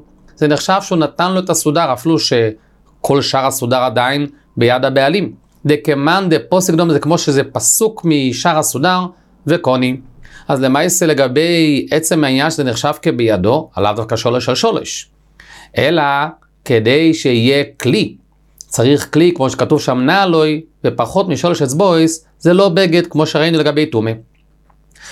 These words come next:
אומרת הגימורה, ומה ישתמע דרב חיסדא? בדינו של רב חיסדא ראינו לא כך, שאם שניים אוחזים, אז אין כאן קניין. דאמר רב חיסדא, גט ביודו.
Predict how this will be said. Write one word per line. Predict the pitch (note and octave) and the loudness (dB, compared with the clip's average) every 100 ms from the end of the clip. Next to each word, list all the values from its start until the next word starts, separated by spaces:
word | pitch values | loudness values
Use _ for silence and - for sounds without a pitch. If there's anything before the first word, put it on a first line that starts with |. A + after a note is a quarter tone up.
| - G2 | -10 -2
אומרת | C#3+ D#3+ | -2 -2
הגימורה, | A2+ A2+ C#3+ C3 C3 - | -2 0 0 0 -2 -4
ומה | A#2 G#2 | -4 0
ישתמע | D#3+ D#3+ F#3+ | 0 0 0
דרב | F#3 E3+ | 0 -2
חיסדא? | - B2+ B2 D3 - _ _ _ _ - - - _ - | -2 -2 0 -4 -8 _ _ _ _ -20 -20 -20 _ -4
בדינו | A2 A2+ D3+ | 0 0 0
של | D#3 | 0
רב | C#3+ | -2
חיסדא | - D#3 D3 | 2 2 2
ראינו | D#3+ E3 | 0 0
לא | G3 G#3 | 0 -2
כך, | - - - - _ | -8 -10 -18 -20 _
שאם | - C#3+ B2 | -4 -2 -2
שניים | C#3 D3 D#3+ | -2 0 0
אוחזים, | D#3+ C3+ D#3+ F3 | -2 -2 0 0
אז | A#2+ | 0
אין | D3+ G3 | -2 -2
כאן | A3 G3 | -4 -4
קניין. | F3+ D#3+ B2+ C#3 - _ _ - | -2 0 0 -2 -8 _ _ -6
דאמר | B2 F#3+ F#3+ | -2 0 0
רב | C#3 | -2
חיסדא, | - F3+ C3+ C3+ C3+ | 0 0 2 0 0
גט | A2 A#2+ G#3 G#3 | 0 2 2 2
ביודו. | F3+ E3 C#3 C#3+ C#3+ | 2 2 2 0 -4